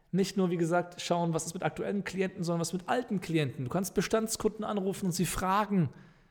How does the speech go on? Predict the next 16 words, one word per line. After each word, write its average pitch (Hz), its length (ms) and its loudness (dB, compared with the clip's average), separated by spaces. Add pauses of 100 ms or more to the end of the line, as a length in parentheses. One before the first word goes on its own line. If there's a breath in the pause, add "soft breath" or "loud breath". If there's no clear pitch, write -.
(140)
"Was 170 640 0 (180)
brauchst 190 460 4
du 220 80 6
noch? 214 560 4 (460)
Wo 165 180 2
kann 190 200 0
ich 196 140 0
dir 214 100 8
noch 220 240 4
helfen? 160 500 2 (1120)
Wie 156 100 -2
kann 190 200 4
ich - 280 2
unsere 190 480 6
Geschäftsbeziehung 208 1000 4
intensivieren?" 196 1080 6